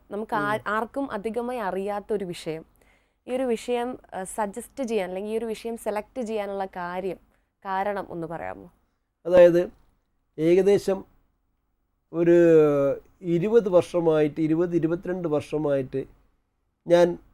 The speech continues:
Speaker 2: ഒരു സബ്ജക്റ്റുമായിട്ട് ലൈവായിട്ടുണ്ടായിരുന്നു. അത് കൊണ്ടുവന്നത് ഞാനാണ്.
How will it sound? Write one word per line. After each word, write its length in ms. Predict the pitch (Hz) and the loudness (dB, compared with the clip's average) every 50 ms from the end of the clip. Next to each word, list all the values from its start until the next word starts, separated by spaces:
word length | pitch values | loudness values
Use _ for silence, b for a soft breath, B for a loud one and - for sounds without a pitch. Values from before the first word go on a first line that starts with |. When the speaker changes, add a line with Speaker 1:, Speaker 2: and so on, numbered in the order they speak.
| _ _ - | _ _ 0
Speaker 2:
ഒരു 520 | 160 170 165 170 170 170 160 156 151 139 - _ _ _ _ - 156 | 2 8 10 10 10 10 10 8 4 0 -2 _ _ _ _ -12 -10
സബ്ജക്റ്റുമായിട്ട് 1000 | 143 - - 170 160 151 151 165 180 160 156 170 165 160 151 151 147 139 135 151 147 - - 139 143 147 | -2 2 4 4 4 4 2 2 2 4 4 4 4 4 4 4 4 2 0 -6 -8 -6 -4 -2 0 2
ലൈവായിട്ടുണ്ടായിരുന്നു. 920 | 147 147 151 165 180 175 165 165 160 151 147 131 127 127 120 120 113 - - | 4 6 6 6 6 8 6 6 6 4 2 -2 -2 -4 -4 -6 -6 -6 -4
അത് 140 | 143 160 180 | -2 0 2
കൊണ്ടുവന്നത് 440 | 165 165 160 165 160 156 156 147 135 | 2 4 4 4 4 4 2 2 0
ഞാനാണ്. 320 | 131 127 120 113 107 | 0 -2 -4 -6 -8